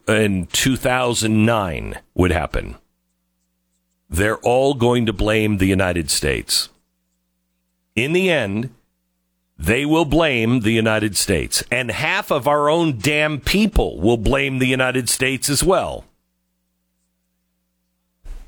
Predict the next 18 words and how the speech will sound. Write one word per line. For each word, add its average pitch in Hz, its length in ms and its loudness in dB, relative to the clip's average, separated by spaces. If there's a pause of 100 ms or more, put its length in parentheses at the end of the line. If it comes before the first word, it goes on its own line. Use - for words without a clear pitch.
(840)
Let's 175 200 0
put 220 240 -2
this 185 400 0
blame 151 480 0
right 170 360 0
squarely 180 960 0
where 151 280 2
it 135 140 -4
belongs, 123 720 -2 (640)
on 135 200 -2
the 127 100 2
shoulders 196 640 2
of 135 360 -4
the 151 180 2
elites 147 720 0 (340)
that 135 180 -2
are 131 100 0
running 151 440 0